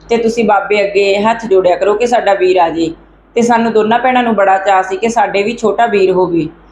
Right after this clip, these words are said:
ਅਸੀਂ ਬਾਬੇ ਅੱਗੇ ਮੱਥਾ ਟੇਕਦੀਆਂ ਤੇ ਕੰਮ ਵੀ ਸਾਰੇ ਭੱਜ-ਭੱਜ ਕਰਦੀਆਂ, ਕਿਉਂਕਿ ਸਾਡੀ ਦਾਦੀ ਨੇ ਕਿਹਾ ਸੀ ਕਿ "ਜੇ ਤੁਸੀਂ ਭੱਜ-ਭੱਜ ਕੇ ਕੰਮ ਕਰਿਆ ਕਰੋਗੀਆਂ ਤਾਂ ਤੁਹਾਡੇ ਵੀਰ ਆ ਜਿਹੜਾ, ਛੇਤੀ ਆ ਜਾਊਗਾ।" ਚਲੋ, ਅਗਲੇ ਸਾਲ ਤੱਕ ਰੱਬ ਨੇ ਸਾਡੀ ਸੁਣੀ ਤੇ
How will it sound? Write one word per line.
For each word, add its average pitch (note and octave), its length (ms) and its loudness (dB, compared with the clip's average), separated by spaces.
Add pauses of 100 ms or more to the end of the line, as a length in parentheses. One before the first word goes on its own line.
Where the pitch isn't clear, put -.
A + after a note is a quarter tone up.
(200)
ਅਸੀਂ A#3 240 0
ਬਾਬੇ G#3 380 0
ਅੱਗੇ G3+ 200 0
ਮੱਥਾ G3+ 300 0
ਟੇਕਦੀਆਂ F#3+ 640 0 (140)
ਤੇ G3 220 2
ਕੰਮ G3+ 380 -2
ਵੀ B3 80 -4
ਸਾਰੇ A3+ 260 0
ਭੱਜ-ਭੱਜ A#3 440 0
ਕਰਦੀਆਂ, F#3 500 -2 (400)
ਕਿਉਂਕਿ A#3+ 220 0
ਸਾਡੀ A3 280 0
ਦਾਦੀ G#3+ 280 0
ਨੇ G#3+ 100 0
ਕਿਹਾ F#3+ 260 2
ਸੀ A#3 120 -6
ਕਿ B3+ 140 -2
"ਜੇ A3+ 140 2
ਤੁਸੀਂ G#3+ 260 -2
ਭੱਜ-ਭੱਜ B3 380 0
ਕੇ A#3+ 120 -2
ਕੰਮ G3+ 260 0
ਕਰਿਆ G3 220 0
ਕਰੋਗੀਆਂ G3 380 -2
ਤਾਂ A#3 120 -2
ਤੁਹਾਡੇ G#3 260 -2
ਵੀਰ F#3+ 280 0
ਆ F#3 60 2
ਜਿਹੜਾ, G3 220 0
ਛੇਤੀ G3+ 380 -2
ਆ F#3 100 2
ਜਾਊਗਾ।" E3 340 -2 (580)
ਚਲੋ, A#3+ 500 2 (100)
ਅਗਲੇ A3 240 0
ਸਾਲ G#3 340 0
ਤੱਕ G3+ 300 -2 (460)
ਰੱਬ G3+ 260 0
ਨੇ A3 120 0
ਸਾਡੀ G3+ 340 0
ਸੁਣੀ G3 420 -4
ਤੇ G#3+ 420 2